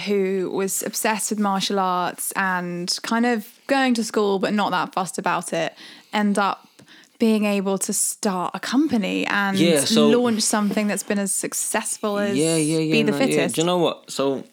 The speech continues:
Speaker 2: my life has been, like, tough. So when I was growing up, you know, like, my,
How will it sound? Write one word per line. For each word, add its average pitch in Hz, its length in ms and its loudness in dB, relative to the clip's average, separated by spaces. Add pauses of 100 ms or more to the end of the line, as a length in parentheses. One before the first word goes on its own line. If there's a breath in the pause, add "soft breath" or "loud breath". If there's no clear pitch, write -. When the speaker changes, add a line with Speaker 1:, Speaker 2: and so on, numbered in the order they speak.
Speaker 2:
my 131 200 -2
life 175 220 -2
has 135 120 -4
been, 135 180 0
like, 127 160 -2
tough. - 340 -2 (640 loud breath)
So 120 240 0
when 131 240 0
I 147 40 2
was 143 180 0
growing 139 280 2
up, 135 200 -2 (360 loud breath)
you - 180 -6
know, 107 300 -2
like, 107 540 -8 (500)
my, 120 640 0